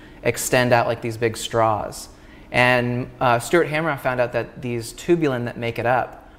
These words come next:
are, like, these self-assembling particles, or, uh, or they're proteins. And they, they may be able to process information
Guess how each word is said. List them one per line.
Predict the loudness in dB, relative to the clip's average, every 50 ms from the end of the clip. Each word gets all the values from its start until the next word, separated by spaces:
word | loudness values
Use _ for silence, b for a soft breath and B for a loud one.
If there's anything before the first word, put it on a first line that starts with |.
| B B
are, | 2 2
like, | 2 2 2
these | -2 -6 -4
self-assembling | 0 0 0 0 0 -4 -6 -6 -4 -4 -4 -4 -4 -4 -8 -10 -6
particles, | 0 0 2 2 0 -2 -4 -4 -4 -6 -8 -12 -18 -20 -20 -20 -20 -20 -20 -20 -12 -6
or, | 0 2 2
uh, | 4 4 4 2 0 -2 0
or | 0 2 2
they're | 2 0
proteins. | 0 0 0 0 0 0 -2 -6 -6 -8 -10 -12 -14 B B B B B B B B B
And | 4 6 6 6 4 2 0 -2 0 2
they, | 4 4 4 4
they | 0 -2 0 2 2 2
may | 2 0 0 0 0
be | 2 2 2
able | 0 0 0
to | -2 -4
process | -6 -8 -8 -6 -6 -6 -6 -8 -8 -8
information | -8 -10 -8 -6 -6 -6 -4 -4 -6 -6 -6 -8 -10 -12 -14 -18